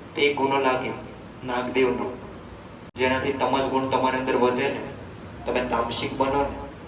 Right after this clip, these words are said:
તે તામસિક વસ્તુ શું છે? તો એ છે તમે જે પણ કંઈક માંસ મટન ખાઓ ને,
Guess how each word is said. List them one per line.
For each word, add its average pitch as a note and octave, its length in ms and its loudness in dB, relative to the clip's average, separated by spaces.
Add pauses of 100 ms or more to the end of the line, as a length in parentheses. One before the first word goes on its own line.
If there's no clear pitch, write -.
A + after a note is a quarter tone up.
(360)
તે B2+ 200 2
તામસિક B2 400 0
વસ્તુ C3+ 380 4
શું - 280 4
છે? - 180 0 (1400)
તો A#2+ 120 8
એ A#2+ 160 6
છે B2 220 -2 (1200)
તમે B2+ 200 2
જે B2+ 100 4
પણ C3 180 0
કંઈક B2+ 200 -2
માંસ B2 220 2 (100)
મટન B2 200 0
ખાઓ - 340 2
ને, - 140 -4